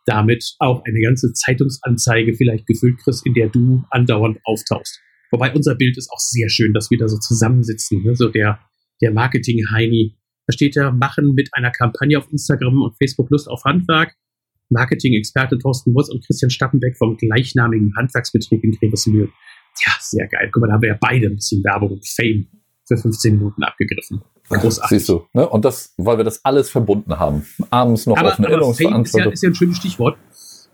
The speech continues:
Speaker 1: Äh, du hast ja auch schon wieder was Neues vor. Ähm, ich hab noch gar nicht die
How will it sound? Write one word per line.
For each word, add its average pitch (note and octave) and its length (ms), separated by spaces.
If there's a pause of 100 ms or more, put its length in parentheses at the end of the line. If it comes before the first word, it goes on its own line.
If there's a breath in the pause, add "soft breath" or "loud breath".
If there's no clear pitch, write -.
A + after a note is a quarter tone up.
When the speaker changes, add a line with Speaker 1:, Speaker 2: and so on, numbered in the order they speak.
Speaker 1:
Äh, C3 240
du C3 180
hast F3 200
ja D#3 140
auch D#3+ 80
schon C3+ 180
wieder B2 220
was G2 140
Neues F#2+ 360
vor. F2 280 (640)
Ähm, A2+ 400 (160)
ich F3+ 120
hab G#3 140
noch F3+ 140
gar F#3 100
nicht F3+ 220
die F3 100